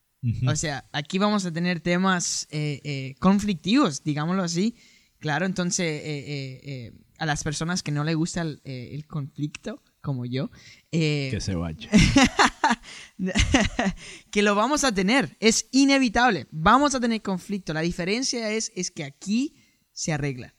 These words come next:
Speaker 2: Mi papá siempre nos enseñó, "Así de rápido que pegas, así de rápido abrazas". Entonces,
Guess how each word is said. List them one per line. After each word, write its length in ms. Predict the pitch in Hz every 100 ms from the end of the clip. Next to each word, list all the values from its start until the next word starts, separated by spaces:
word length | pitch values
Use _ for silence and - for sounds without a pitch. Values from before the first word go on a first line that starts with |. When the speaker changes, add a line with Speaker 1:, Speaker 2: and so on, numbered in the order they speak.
| _ _ -
Speaker 2:
Mi 100 | 160
papá 320 | 165 170 180
siempre 260 | 190 190 185
nos 200 | 180 175
enseñó, 480 | 160 160 151 135 - _
"Así 280 | - 143 202
de 120 | 214
rápido 460 | 208 208 208 214 190
que 120 | 151
pegas, 540 | - 185 208 269 339 -
así 240 | - 151 156
de 100 | 160
rápido 460 | 156 165 165 170 143
abrazas". 680 | 131 120 - - 120 - - -
Entonces, 460 | - 156 165 180 165